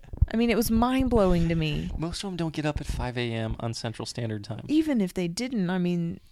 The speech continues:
Speaker 1: we're talking, like, all night. I mean, we had people, friends of ours that we know that we ran into, saying they had three hours of sleep in, like, three days. What?
Speaker 2: Yeah.
Speaker 1: That's not possible. So, I mean, I'm not,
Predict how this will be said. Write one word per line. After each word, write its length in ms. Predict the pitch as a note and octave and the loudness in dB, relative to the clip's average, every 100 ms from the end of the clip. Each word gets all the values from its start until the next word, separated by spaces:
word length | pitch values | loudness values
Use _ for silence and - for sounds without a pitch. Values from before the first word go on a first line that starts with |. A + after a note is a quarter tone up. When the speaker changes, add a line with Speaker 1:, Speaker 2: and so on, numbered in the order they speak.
| - | -10
Speaker 1:
we're 140 | B3 | -6
talking, 400 | C4+ C4 A3 G#3 | -4 -4 -4 -4
like, 220 | F3+ E3 D#3+ - | -2 -2 -4 -2
all 280 | A3+ G3+ F3 | 0 2 0
night. 420 | F#3 F#3+ - - - - _ _ _ _ | 0 0 -4 -8 -14 -20 _ _ _ _
I 60 | G3+ | 2
mean, 200 | G3 G3 | 2 2
we 120 | A#3 | 2
had 180 | B3+ G#3 | 0 2
people, 420 | A3 G3+ G3 F#3+ - - - | 0 2 0 0 -8 -10 -6
friends 280 | - B3+ C4+ | -2 -2 -2
of 80 | G3 | 0
ours 300 | F3+ F3+ G3 | 0 0 -2
that 120 | F3+ | -2
we 120 | F3+ | 0
know 200 | F3 E3+ | 2 0
that 80 | F3+ | 0
we 80 | E3 | 0
ran 260 | F3 F3 | 0 0
into, 380 | F3+ G3 G3 F3+ | 0 0 2 0
saying 320 | G3+ F#3 F3+ | 0 -2 0
they 160 | F3+ G3 | 0 2
had 340 | G#3 F#3 F3 | 2 2 -2
three 340 | - - B3+ C4 | -8 -2 4 6
hours 260 | A#3+ A#3 G#3+ | 6 4 0
of 60 | |
sleep 320 | - B3 B3+ | -2 0 0
in, 80 | G#3+ | 0
like, 200 | G3+ - | 0 -2
three 200 | - A3 | -2 2
days. 400 | A3 A#3+ G3+ - - | 2 4 2 -2 -2
What? 340 | B3 D4+ - - - - - - | 0 0 -2 -10 -20 -20 -20 -12
Speaker 2:
Yeah. 60 | - | -2
Speaker 1:
That's 200 | D4 - | 0 2
not 140 | F#3 | 2
possible. 580 | - A2+ - - - G#3 - _ - - - _ | 2 -2 -4 -4 -6 -6 -14 _ -20 -20 -20 _
So, 480 | - F#3+ F3+ E3+ E3+ | 2 6 8 8 6
I 60 | - | 4
mean, 120 | F3+ | 4
I'm 140 | F#3+ F#3+ | 6 6
not, 300 | E3+ D3+ | 4 2